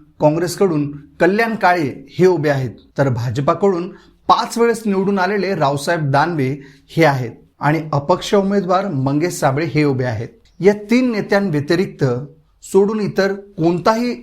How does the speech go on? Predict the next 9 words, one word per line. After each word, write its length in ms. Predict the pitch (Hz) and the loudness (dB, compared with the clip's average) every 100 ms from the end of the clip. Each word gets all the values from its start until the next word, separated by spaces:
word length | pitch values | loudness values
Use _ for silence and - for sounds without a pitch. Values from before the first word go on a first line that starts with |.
| - | -6
असा 180 | 151 190 | -2 0
मोठा 340 | 165 147 147 156 | 0 -2 -2 -2
नेता 240 | 151 202 | -2 -2
दिसत 380 | 151 143 143 - | -2 -2 -4 -6
नाही, 180 | 123 113 _ - | -8 -8 _ -10
जो 180 | 117 147 | -2 0
मतदानावर 760 | 139 127 151 160 165 175 156 - - - | 0 -2 0 0 0 -2 -2 -6 -10 0
प्रभाव 300 | 143 135 135 | 2 2 -2
टाकेल. 340 | 127 110 117 | -4 -8 -12